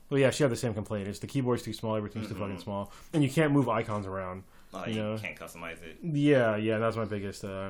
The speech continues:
Speaker 1: com-, complaint about it.
Speaker 2: Did she have the six or the five? Or?
Speaker 1: She has the five S.
Speaker 2: Oh, okay.
Speaker 1: Yeah.
Speaker 2: 'Cause I, there's, there's a cool thing I learned about the six. I don't, you might be able to do it on this, the five as well, but what you do if you, you triple click the, the home button,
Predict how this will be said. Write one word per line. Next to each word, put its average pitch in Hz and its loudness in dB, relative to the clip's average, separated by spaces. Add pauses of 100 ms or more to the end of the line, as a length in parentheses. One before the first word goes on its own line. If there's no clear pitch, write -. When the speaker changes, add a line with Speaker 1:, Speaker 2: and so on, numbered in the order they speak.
Speaker 1:
com-, 101 -10 (140)
complaint 101 -8
about 95 -4
it. 92 -12 (580)
Speaker 2:
Did 113 -4
she 120 0
have 110 2
the 90 -8
six - -6
or 95 -4
the 80 -8
five? 78 -6
Or? - -12
Speaker 1:
She - -2
has 135 4
the 113 0
five 107 0
S. - -12
Speaker 2:
Oh, 60 -12
okay. - -16 (120)
Speaker 1:
Yeah. 50 -10 (260)
Speaker 2:
'Cause 98 -12
I, 92 -10
there's, 95 -10 (220)
there's 95 -8
a 95 -10
cool 92 -10
thing 87 -8
I 80 -8
learned 82 -8
about 80 -10
the 78 -14
six. - -14 (120)
I 104 -6
don't, 120 -6
you 127 -6
might 170 -2
be 107 -2
able 98 -4
to 92 -6
do 95 -4
it 90 -4
on 87 -6
this, 82 -12
the - -10
five 87 -2
as 80 -14
well, 87 -6
but 78 -8 (460)
what 101 -10
you 95 -12
do 107 -4
if 104 -8
you, 92 -12 (100)
you 98 -10
triple 117 -8
click 120 -4
the, 90 -2
the 85 -6
home 120 -6
button, 90 -8